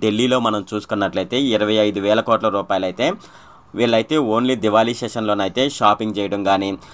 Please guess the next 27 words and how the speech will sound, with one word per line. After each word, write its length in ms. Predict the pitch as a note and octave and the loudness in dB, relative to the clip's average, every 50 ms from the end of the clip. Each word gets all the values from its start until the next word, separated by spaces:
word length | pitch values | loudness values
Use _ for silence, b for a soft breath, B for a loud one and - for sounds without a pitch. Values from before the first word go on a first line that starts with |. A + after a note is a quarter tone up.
| B B - G2+ | B B -4 -2
లేదంటే 380 | A2+ A#2 A2 A2+ G#2+ G2 A#2+ C3+ D3+ C#3+ - - A2 | 0 2 2 0 0 0 -2 -2 -2 -2 0 2 2
ఆ 40 | A2+ A2 - | 2 2 2
టైంలో 340 | A2 G#2+ A2+ A#2 A#2 A#2+ C3+ D#3+ - - B B B B B B - - - - - A2+ | -2 -4 -2 -2 -2 -2 -2 -2 -2 -6 B B B B B B -20 -20 -18 -8 -4 -2
ఏదైనా 240 | A#2+ A#2+ A#2+ A2+ A2+ A2 | 2 2 2 4 4 2
వస్తువు 260 | G#2+ G#2+ - - C#3 - - | 2 0 0 -2 -4 0 0
కొనడం 240 | A#2+ A2+ A2 A2+ G#2+ | 0 2 2 0 0
మంచిది 260 | G#2+ G#2 F#2+ A2 G#2+ G#2 G#2+ | 0 -4 -6 -6 -4 0 0
కాబట్టి 340 | G#2 F2+ G2+ F2+ - B2+ C#3+ F#3 G#3+ B B B B B - - A2+ | 2 2 0 -2 0 0 -2 -2 -2 B B B B B -4 0 0
మనకు 240 | A2+ A2 G#2+ A#2 A2 A2 A2 | 0 0 0 -2 -2 0 0
ఇంటి 180 | A2 G#2+ C#3+ A#2+ G2+ A2+ | -2 -2 -2 -2 -2 -2
గృహోపకరణాలు 760 | A2 G#2 A#2 A#2 A2 - F#2 A2 G#2+ G2+ G#2 G#2 G#2 G2+ G#2 G2+ G2 | -2 0 0 0 -2 0 0 0 0 2 2 0 0 0 -2 0 0
లేదంటే 360 | G2+ F#2+ G2+ G2+ G2 F#2 G#2+ A2 A#2+ B2+ B B B B B - G2 G#2 | 0 0 0 -2 -2 0 0 0 -2 -4 B B B B B -6 0 2
మనం 200 | G#2+ A2 A2 G#2+ G#2+ G#2+ - - G#2+ | 2 4 4 2 2 0 -2 -6 -6
ఇంట్లో 200 | A2+ G#2+ A#2 B2+ A#2+ - | -6 -2 0 0 0 0
పిల్లలకు 420 | A#2+ G#2+ A2 A2+ A2+ G#2+ - A2+ A#2 A#2+ - - - G2 F#2+ | -2 0 0 0 0 0 -2 -2 -4 -4 -4 -6 -6 -2 -2
బట్టలు 220 | G2+ - A#2+ B2 A2 | -2 0 0 0 0
కొనుక్కోవడం 420 | A2 G#2+ A2 - G#2 G#2 F#2+ G#2 G2+ G2 | 0 -2 0 0 -2 0 0 0 0 0
కానీ 180 | G2 G2 G2+ G2+ F#2+ G2+ A2 | 0 0 0 0 -2 0 2
ఇలాగైతే 440 | A2+ A#2 G#2+ G#2+ G#2+ G#2 - C#3+ C#3+ B2 G#2+ | 2 4 4 2 0 0 0 0 0 0 0
మొత్తం 260 | G2+ - - C3 C#3 E3+ - b b b - G2+ | -2 -2 0 -2 -2 -2 -4 b b b -6 -4
మన 140 | G#2+ A2 G#2+ F#2 G2+ | -2 -2 -2 -2 -2
ఢిల్లీ 220 | G#2 A2+ B2 C3+ C3+ A#2+ | 0 2 0 0 2 2
ప్రజలు 300 | A#2 A2 G2+ G#2 A2+ C3+ C#3 A#2 | 0 2 2 0 0 0 2 2
రెండు 180 | A2 G#2 G#2 G#2+ A2 | 0 0 2 2 2
వేల 120 | A2+ A2+ A2 G#2+ | 4 4 4 2
ఇరవై 160 | G#2 G#2 G#2+ G2+ G#2 | 2 2 2 2 2
రెండు, 240 | G#2 G2+ G2+ C3 | 0 2 2 2